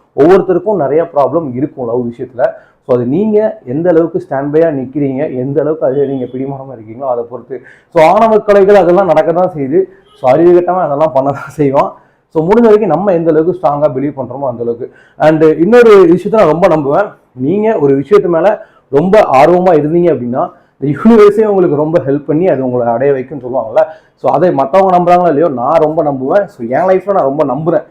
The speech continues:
ஏன் அப்படின்னா முத முதல்ல நான்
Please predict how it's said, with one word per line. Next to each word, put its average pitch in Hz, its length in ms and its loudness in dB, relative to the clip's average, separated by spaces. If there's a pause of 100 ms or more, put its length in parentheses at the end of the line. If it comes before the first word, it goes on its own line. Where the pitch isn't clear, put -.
(300)
ஏன் 165 160 2
அப்படின்னா 165 640 0 (540)
முத - 0 -
முதல்ல 180 380 4
நான் 160 360 0